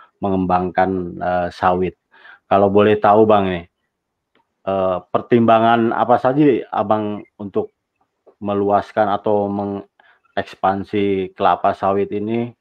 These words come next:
Kenapa tidak tanaman lain, misalnya semua durian atau kelengkeng ini? Kok lebih tertarik ke,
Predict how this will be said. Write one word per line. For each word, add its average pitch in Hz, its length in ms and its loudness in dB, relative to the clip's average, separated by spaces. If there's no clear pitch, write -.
Kenapa 120 720 4
tidak 104 560 0
tanaman 104 480 2
lain, 107 320 4
misalnya 101 640 -4
semua 117 640 4
durian 113 560 2
atau 117 240 -4
kelengkeng 110 640 0
ini? 87 160 -10
Kok - 320 -2
lebih 117 480 0
tertarik 117 560 2
ke, 107 560 -4